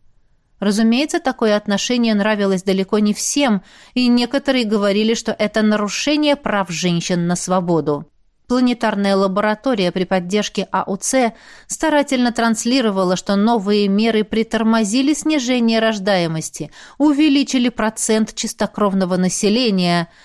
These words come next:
но первые демонстрации недовольных все-таки появились. Тогда планетарная лаборатория впервые и начала противопоставлять ларкскую культуру цваргской, используя золотое правило манипуляции.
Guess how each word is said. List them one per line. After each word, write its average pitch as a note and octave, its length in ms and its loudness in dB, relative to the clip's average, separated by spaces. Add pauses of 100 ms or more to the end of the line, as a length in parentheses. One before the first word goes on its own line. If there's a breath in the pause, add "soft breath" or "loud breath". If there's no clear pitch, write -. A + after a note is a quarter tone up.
(320 loud breath)
но C#4+ 260 2
первые A#3+ 480 0
демонстрации G#3 800 -2
недовольных G3+ 680 0
все-таки G#3+ 420 -4
появились. F3 760 -2 (760)
Тогда C#4 320 0
планетарная A3+ 720 0
лаборатория A3 680 0
впервые A#3 520 -2
и B3 120 -2
начала A#3+ 520 0
противопоставлять F#3 1120 -2
ларкскую F#3+ 640 -2
культуру G3 500 0
цваргской, G3 920 -4 (240 soft breath)
используя G3+ 680 0
золотое G3 580 0
правило F#3 480 0
манипуляции. F#3 1080 -2